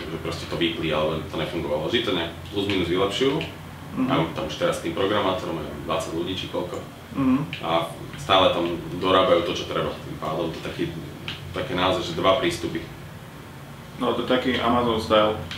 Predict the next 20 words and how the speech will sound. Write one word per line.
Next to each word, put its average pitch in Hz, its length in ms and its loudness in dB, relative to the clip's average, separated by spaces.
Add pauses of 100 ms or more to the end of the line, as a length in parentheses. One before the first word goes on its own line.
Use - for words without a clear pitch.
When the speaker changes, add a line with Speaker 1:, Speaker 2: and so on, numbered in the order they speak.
(140)
Speaker 2:
že 107 280 -4 (260)
oni 113 240 -2
sa, 113 160 -2 (560)
nie, 151 160 4
on 131 180 8
ten, 123 380 2 (1300)
tá 127 120 6
Alza 151 260 8
sa 147 140 4
viac 131 240 8 (160)
prikláňa 113 560 4
k 104 80 -2
tomu, 107 260 2 (200)
k - 180 0
tej 107 80 6
stratégii 113 800 6
a 101 160 4
ideovosti, 110 1120 6 (540)
ideovosti 110 520 4
Amazonu. 110 520 2